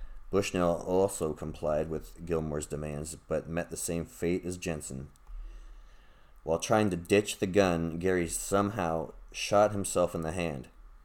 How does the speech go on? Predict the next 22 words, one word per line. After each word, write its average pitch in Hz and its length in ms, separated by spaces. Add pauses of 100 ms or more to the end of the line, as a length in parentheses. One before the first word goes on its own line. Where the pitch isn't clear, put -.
(560)
A - 60
mechanic 110 520
working 104 300
on 92 140
Gilmore's 95 500
truck - 320
saw 98 280
the 98 100
fresh - 360
wound 87 300
and 82 180
notified 85 520
police. 87 560 (760)
Gary, 92 580
needing 87 340
someone 92 360
to 76 80
help 110 300
him 90 80
with 80 140
his 80 140
hand, 82 380